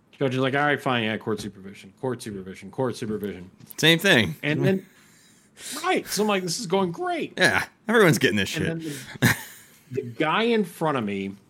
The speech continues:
Speaker 1: he was there for his, it was either his third or a fourth D U I, and he pleaded guilty and requested court supervision. This is his third or fourth D U I. He's just
Speaker 2: Jesus.
Speaker 1: requesting supervision.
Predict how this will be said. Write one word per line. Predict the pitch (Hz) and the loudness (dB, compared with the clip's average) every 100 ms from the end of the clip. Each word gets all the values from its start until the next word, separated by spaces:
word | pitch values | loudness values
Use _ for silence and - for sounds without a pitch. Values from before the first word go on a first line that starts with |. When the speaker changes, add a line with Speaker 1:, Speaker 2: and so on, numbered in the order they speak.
| _ _ _ _ _ _ | _ _ _ _ _ _
Speaker 1:
he | 156 | 0
was | 165 151 | 2 2
there | 180 | 0
for | 175 170 | 0 -2
his, | 123 - | -2 -4
it | |
was | 127 | -4
either | 139 135 123 | -2 -2 -2
his | 117 | -6
third | - - 165 185 | -10 -4 -2 0
or | 185 180 | 0 -2
a | |
fourth | 175 - 170 190 - | -4 -4 -2 -2 -4
D | - 190 | -6 -2
U | 202 196 | 0 0
I, | 208 214 240 226 - _ _ _ _ _ _ _ _ _ _ _ _ _ _ - - _ _ | 0 -2 -4 -6 -10 _ _ _ _ _ _ _ _ _ _ _ _ _ _ -20 -20 _ _
and | 143 151 139 | -2 -2 0
he | 156 | -2
pleaded | 160 170 185 185 147 | -4 -2 -2 -2 0
guilty | 156 160 156 160 147 | 2 2 0 0 0
and | 139 | 0
requested | 131 127 151 135 139 113 | -4 -4 -4 -4 -6 -6
court | 127 113 | -4 -4
supervision. | - 104 104 101 87 - - _ _ _ _ _ _ _ _ _ _ _ _ _ _ | -6 -8 -6 -6 -8 -14 -20 _ _ _ _ _ _ _ _ _ _ _ _ _ _
This | 123 127 | -10 -6
is | 185 160 | -6 -6
his | 170 170 - | -6 -6 -8
third | - 190 240 | 4 6 6
or | 247 | 2
fourth | 247 233 196 | 2 4 4
D | - 196 | 2 2
U | 175 160 | 4 4
I. | 151 120 104 | 2 0 -2
He's | 127 | 0
just | 117 101 | 0 0
Speaker 2:
Jesus. | - | -2
Speaker 1:
requesting | 65 156 135 147 123 | -2 -2 -2 -4 -6
supervision. | - 120 113 98 85 - | -4 -4 -4 -6 -8 -12